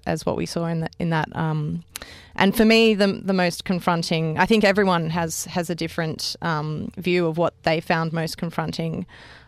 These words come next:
um, I think for me it was seeing the courtroom action and seeing just what a victim has to deal with in the courtroom, being cross-examined in that really aggressive way, um, having to sit,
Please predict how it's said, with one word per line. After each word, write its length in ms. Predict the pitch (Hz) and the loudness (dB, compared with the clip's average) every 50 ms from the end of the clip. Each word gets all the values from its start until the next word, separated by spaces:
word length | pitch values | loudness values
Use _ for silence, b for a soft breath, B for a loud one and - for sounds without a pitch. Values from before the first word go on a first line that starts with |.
| B | B
um, 300 | - 170 160 160 165 160 | -2 0 0 0 0 0
I 100 | - 175 | -2 -2
think 200 | 170 - 185 185 | -2 -2 -4 -2
for 120 | - 196 180 | -2 -2 0
me 180 | 170 170 165 | 0 0 0
it 100 | 165 - | 0 0
was 220 | 175 175 165 160 - | 0 -2 -2 -4 -4
seeing 320 | - - 170 160 160 160 | -4 -2 -2 -2 -2 -2
the 80 | 160 156 | -4 -6
courtroom 720 | - - - 170 - - - 208 226 233 233 240 240 233 | -4 -2 -2 -2 -2 -2 -2 0 0 0 0 0 0 0
action 560 | - 311 - - - 262 254 262 277 285 294 B B B B B B B B | -2 -4 -4 -4 -2 -2 0 0 -2 -4 -6 B B B B B B B B
and 200 | 165 156 160 160 | -4 -4 -4 -4
seeing 720 | - - 175 165 165 160 160 156 160 156 156 156 151 - - _ _ | -4 -4 -2 -2 0 0 0 -2 -2 -2 -2 -4 -6 -8 -12 _ _
just 480 | - 185 180 170 - - - - - - - _ _ _ _ - _ | 0 0 0 0 -2 -8 -10 -10 -10 -12 -14 _ _ _ _ -10 _
what 260 | 175 175 160 - - _ _ - | 0 0 0 0 -2 _ _ -2
a 260 | - 170 160 160 156 | -2 0 0 0 0
victim 420 | 151 165 165 - - 180 165 165 165 | -2 -4 -4 -2 -2 0 0 0 0
has 260 | 165 165 165 - - | 0 -2 -4 -6 -8
to 80 | - 165 | -10 -6
deal 240 | - 165 160 165 | -4 -2 -2 0
with 160 | 170 180 170 175 | -2 -2 -2 -2
in 100 | 170 165 | -2 -2
the 80 | 165 | -4
courtroom, 640 | 165 - 185 170 175 - 190 180 185 180 180 180 180 | -2 -2 -2 -2 0 0 -2 0 0 0 -2 -2 -2
being 240 | - 170 165 170 | -2 -2 -2 -2
cross-examined 720 | 175 - 180 170 - 180 165 165 170 170 175 175 175 175 170 | -2 -2 -2 -2 -4 -4 -2 -2 0 0 2 2 0 0 0
in 80 | 180 175 | 0 0
that 160 | 170 160 - | 0 0 0
really 240 | 175 165 160 165 160 | 0 0 2 0 0
aggressive 500 | 160 - 165 165 165 - - 175 165 - | 0 0 -2 -2 -2 -2 -2 -4 -2 0
way, 460 | 185 160 160 160 160 156 160 165 170 B B B B B B B - | 0 2 2 2 2 2 0 -2 -4 B B B B B B B -4
um, 340 | - 170 160 156 165 160 160 | -2 -2 0 0 0 0 0
having 280 | 151 175 165 165 165 | 0 0 0 0 0
to 100 | 165 175 | -2 -4
sit, 300 | 160 - - 165 147 - | -4 -2 -2 -2 -2 -4